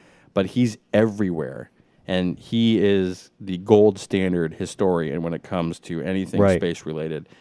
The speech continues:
Speaker 1: He was, I think, loosely attached. They came to him a few times.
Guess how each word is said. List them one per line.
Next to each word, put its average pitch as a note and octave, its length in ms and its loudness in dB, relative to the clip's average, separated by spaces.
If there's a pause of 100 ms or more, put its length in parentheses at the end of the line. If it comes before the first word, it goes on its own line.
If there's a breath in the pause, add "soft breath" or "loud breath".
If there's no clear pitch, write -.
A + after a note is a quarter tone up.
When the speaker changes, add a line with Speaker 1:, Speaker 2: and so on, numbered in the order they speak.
(200 soft breath)
Speaker 1:
He - 220 -4
was, A2 300 -2 (180)
I F#2+ 80 -4
think, G2 260 -4
loosely G#2 460 -2
attached. F#2 540 -2
They F#2 80 -4
came F#2 260 -4
to F#2 80 -4
him F#2 120 -4
a E2+ 40 -6
few F#2+ 220 -6
times. F2+ 480 -6